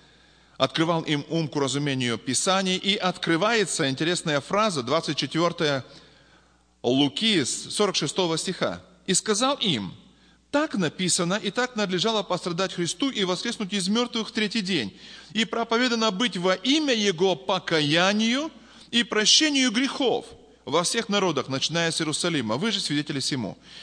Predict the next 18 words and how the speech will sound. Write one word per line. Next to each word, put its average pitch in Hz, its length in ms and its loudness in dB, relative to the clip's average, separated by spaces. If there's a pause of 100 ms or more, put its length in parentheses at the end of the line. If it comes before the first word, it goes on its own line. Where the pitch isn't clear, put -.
(140)
И 208 100 0
я 226 220 6
пошлю 233 400 0
обетование 208 720 0
Отца 190 500 0
Моего 202 440 0
на 226 160 0
вас. 151 400 -2 (320)
Вы 165 260 2
же 220 140 4
оставайтесь 196 680 0 (260)
в 147 140 -2
городе 180 560 4
Иерусалиме, 190 960 0
доколе 156 840 0 (160)
не 160 200 -2
облечетесь 151 920 0 (240)
силою 135 800 2